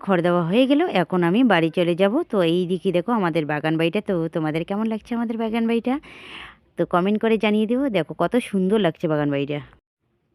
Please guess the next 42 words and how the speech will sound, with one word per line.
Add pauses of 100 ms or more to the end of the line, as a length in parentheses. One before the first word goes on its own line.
(100)
তো
এইদিকে (120)
আমি (180)
এই
যে
বিছানাটা (140)
একটু (100)
গোছগাছ
করে
নিচ্ছি, (100)
রাশিকে (100)
বলছি। (100)
তো (120)
রাশি (260)
মানে (180)
কীরকম (120)
করে
রেখে
দিয়েছে, (420)
তো
ভাবলাম
না,
আমি
একটু
ভালো
করে (100)
পরিষ্কার
করে
নিয়ে
নিই,
তাই
না? (420)
তো (100)
সেজন্য (120)
আমি
এইদিকে (100)
পরিষ্কার
করে
নিচ্ছি। (120)
তো (200)
তারপর (100)
অনেক